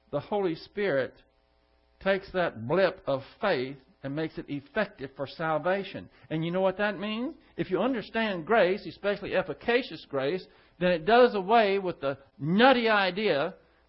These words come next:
that you have to have a certain quality of faith, or you have to have a certain quantity of faith in order to be saved, to be able to go to heaven, to have eternal life. All those factors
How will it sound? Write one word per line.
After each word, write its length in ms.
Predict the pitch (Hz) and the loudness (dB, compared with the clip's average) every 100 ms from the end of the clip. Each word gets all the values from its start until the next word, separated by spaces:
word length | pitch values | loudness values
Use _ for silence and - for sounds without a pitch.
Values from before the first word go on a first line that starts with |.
| 135 | 0
that 240 | 185 165 | 2 2
you 120 | 196 | 0
have 200 | 208 208 | 0 0
to 100 | 196 | 0
have 240 | 170 202 190 | 0 2 4
a 100 | 180 | 2
certain 420 | - 214 208 196 | 0 0 0 -2
quality 840 | - - 277 277 247 214 - 156 143 | -8 0 6 6 6 0 -2 -4 -2
of 140 | 147 - | -6 -6
faith, 240 | - 120 - - - | -6 -6 -8 -6 0
or 80 | |
you 120 | 208 208 | 2 4
have 180 | 214 | 2
to 80 | 214 | 2
have 160 | 196 202 | 0 0
a 80 | 202 | 0
certain 320 | 226 208 202 | -2 -2 -4
quantity 920 | - 269 277 285 - 196 - 151 156 | 10 12 12 10 4 -4 -4 -4 -2
of 160 | 151 - | -4 -2
faith 300 | 240 190 175 175 - | 2 2 2 -2 -6
in 100 | 190 | 0
order 420 | 175 214 196 165 - - | 6 8 8 4 0 -2
to 80 | 202 | 0
be 200 | 170 165 - | 2 -2 -2
saved, 400 | 233 208 160 175 | 4 6 6 2
to 60 | 160 | -2
be 140 | 185 | 0
able 300 | 190 165 165 | 2 0 -2
to 60 | 165 - 139 | -4 -12 2
go 220 | 208 226 | 6 6
to 140 | 190 | 6
heaven, 320 | 170 185 147 180 | 4 2 2 0
to 80 | |
have 180 | 190 196 | 2 0
eternal 400 | 175 - 214 180 | -2 -2 0 4
life. 300 | 196 190 175 - _ - | 4 4 2 -2 _ 2
All 260 | 208 277 | 6 8
those 240 | 247 233 226 | 8 8 6
factors 520 | 214 214 208 196 190 | 4 4 2 -4 -6